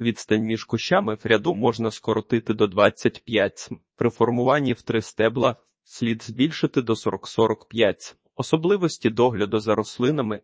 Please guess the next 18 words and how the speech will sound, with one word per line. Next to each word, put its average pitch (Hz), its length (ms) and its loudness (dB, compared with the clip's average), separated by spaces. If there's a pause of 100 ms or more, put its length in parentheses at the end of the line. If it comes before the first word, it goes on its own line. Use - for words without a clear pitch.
Для 104 200 2
прискорення 107 680 -2
дозрівання 107 800 0
і 117 100 -4
формування 123 680 0
більших 120 440 -6
плодів 110 400 -2
рекомендується 107 880 0
залишити 127 560 0
одне 113 360 0
стебло, 120 480 0 (160)
при 123 140 -2
цьому 110 360 -2
врожайність 110 800 0
з 120 80 -10
одного 117 380 2
куща - 360 -2
зменшиться, 101 760 -2